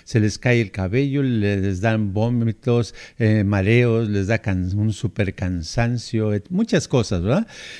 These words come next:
Entonces, él lo que hacía con sus pacientes, o lo que hace todavía, no sé,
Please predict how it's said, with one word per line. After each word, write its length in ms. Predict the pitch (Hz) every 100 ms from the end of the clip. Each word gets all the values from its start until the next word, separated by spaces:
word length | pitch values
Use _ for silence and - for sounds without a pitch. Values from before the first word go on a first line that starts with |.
| -
Entonces, 460 | 160 170 185 180 196
él 180 | 185
lo 120 | 190 -
que 160 | 160
hacía 400 | 147 - 175 165
con 160 | 160 135
sus 180 | 127 -
pacientes, 680 | 127 - 160 165 156 165
o 80 | 123
lo 180 | 110 107
que 120 | 120
hace 200 | 120 -
todavía, 480 | - 123 117 110 139
no 140 | 135
sé, 220 | 113 143